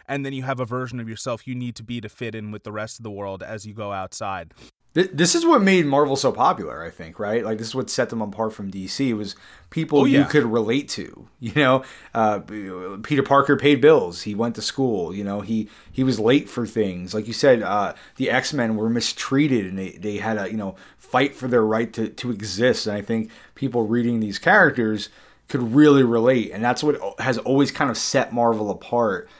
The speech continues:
Speaker 2: uh, and made them so popular.
Speaker 1: And it, it, I think it is a regretful, uh, part of Marvel's history that while they were at the forefront of a lot of, um,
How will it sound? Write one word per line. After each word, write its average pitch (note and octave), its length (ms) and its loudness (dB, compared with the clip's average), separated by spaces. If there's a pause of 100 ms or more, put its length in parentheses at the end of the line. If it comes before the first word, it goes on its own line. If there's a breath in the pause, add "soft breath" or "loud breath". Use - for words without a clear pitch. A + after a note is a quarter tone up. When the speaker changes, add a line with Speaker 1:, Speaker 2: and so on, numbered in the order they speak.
(160 soft breath)
Speaker 2:
uh, - 220 -6
and G#2+ 100 -6
made D3+ 220 2
them A2+ 160 0
so A#2 200 2
popular. F2+ 600 -2 (680 soft breath)
Speaker 1:
And E3+ 380 -4
it, E3+ 220 -10
it, E3+ 200 -8
I E3 100 -4
think A3 260 -10
it F#3 100 -8
is D#3 300 -8
a D3 80 -8
regretful, B2 920 -10
uh, G#2 420 -10 (200)
part C3+ 260 -2
of A#2 80 -8
Marvel's A#2 480 -6
history B2+ 480 -8
that G#2 260 -10 (280 soft breath)
while E3+ 260 -2
they G3+ 160 -4
were C#3+ 220 -6
at C#3+ 100 -8
the B2 140 -8
forefront B2 720 -10
of A2+ 200 -10
a A2+ 60 -12
lot A2 340 -6
of, G2+ 440 -10
um, G2 540 -12